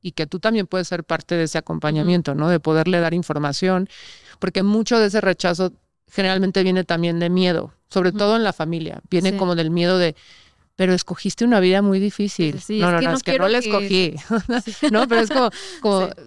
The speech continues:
Speaker 1: eh, viene como eso de, de que, "Pero te va a ir muy mal en la", o sea, entonces son ideas que tienen que también,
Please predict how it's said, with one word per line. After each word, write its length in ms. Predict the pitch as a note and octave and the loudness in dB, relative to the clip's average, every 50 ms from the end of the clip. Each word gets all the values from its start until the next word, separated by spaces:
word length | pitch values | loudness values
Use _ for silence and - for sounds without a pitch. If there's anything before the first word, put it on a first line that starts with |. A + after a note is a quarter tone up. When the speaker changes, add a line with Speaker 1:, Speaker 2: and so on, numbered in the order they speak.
| - - | -18 -8
Speaker 1:
eh, 140 | - G#3 - - | -6 -6 -6 -4
viene 340 | G#3 A3 A3 G#3+ A3 A3 G#3 | -2 0 2 2 2 2 2
como 380 | - G#3 F#3+ F3+ F3 F3 E3+ | 2 0 2 2 2 2 2
eso 320 | F3 F#3 F3+ - G3+ F#3+ F#3 | 2 0 0 0 2 2 2
de, 160 | F3+ F3+ F3 | 2 2 0
de 180 | E3 E3 D#3+ | -2 -4 -4
que, 340 | - - - D#3+ D#3 D#3+ - - _ _ - | -4 -6 -6 -6 -6 -6 -8 -12 _ _ -4
"Pero 220 | G3 F#3+ F3+ F3+ - | -2 0 0 -2 -2
te 180 | - G3 F#3+ | -2 0 2
va 60 | F#3+ | 2
a 40 | F#3+ | 4
ir 100 | G3+ G#3+ | 4 4
muy 220 | A3 A#3 A#3+ B3 A#3+ | 2 2 2 2 2
mal 260 | A3+ A3 G#3+ G#3+ A3 | 4 4 4 2 2
en 100 | A3 G#3 | 2 0
la", 60 | - | 0
o 80 | D3 F3+ | 0 0
sea, 100 | F3+ F#3 | 0 0
entonces 440 | F3+ F3 - F#3+ G3+ G#3 F#3 - - | -2 0 -2 -2 -2 -2 -2 -4 -4
son 200 | - G#3 G#3+ G#3+ | -2 0 2 2
ideas 340 | A3+ A3 G#3 F#3+ G3 - - | 2 4 2 2 2 0 -2
que 140 | - F3 | -4 -4
tienen 320 | D3 - E3+ E3+ F3 F3 E3 | 0 0 0 0 0 0 0
que 100 | E3 D#3 | -2 -2
también, 600 | - D#3 D3 D#3+ E3 D#3+ D#3+ D#3+ E3 E3 - | 0 0 0 2 2 2 0 0 -2 -4 -6